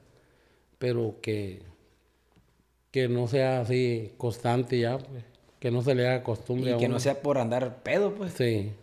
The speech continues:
Speaker 2: Porque sí, sí, cierto lo que dices, es
Speaker 1: Ya
Speaker 2: un
Speaker 1: después
Speaker 2: respeto.
Speaker 1: de ahí, si quieren echarse unas cubas, lo que sea, pues ya.
Speaker 2: Ya es otra historia.
Speaker 1: Sí.
Speaker 2: ¿Qué, qué anécdotas que me pueda platicar con su hermano?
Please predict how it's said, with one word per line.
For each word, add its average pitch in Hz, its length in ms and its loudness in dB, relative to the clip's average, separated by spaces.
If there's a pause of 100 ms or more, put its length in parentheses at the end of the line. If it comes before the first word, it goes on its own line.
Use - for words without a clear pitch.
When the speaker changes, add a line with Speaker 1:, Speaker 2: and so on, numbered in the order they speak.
Speaker 2:
Porque 113 220 -10
sí, 113 220 -10
sí, 117 180 -10
cierto 113 300 -8
lo 110 100 -6
que 98 80 -8
dices, 117 320 -6
es 104 60 -8
Speaker 1:
Ya 120 180 4
Speaker 2:
un 160 60 6
Speaker 1:
después 165 280 6
Speaker 2:
respeto. 160 40 6
Speaker 1:
de 175 80 6
ahí, 165 200 4
si 170 140 0
quieren 160 340 2
echarse 151 380 2
unas 151 220 2
cubas, 135 320 4
lo 135 100 0
que 117 100 -2
sea, 120 200 -2
pues 110 200 -2
ya. 101 120 -4 (640)
Speaker 2:
Ya 95 80 -10
es 98 60 -10
otra 107 180 -10
historia. 92 360 -10 (220)
Speaker 1:
Sí. 104 320 -2 (960)
Speaker 2:
¿Qué, 139 240 2
qué - 120 -8
anécdotas 139 480 0
que 151 100 -2
me 123 100 0
pueda 131 180 -2
platicar 120 340 -2
con 143 140 0
su 127 80 0
hermano? 113 440 -4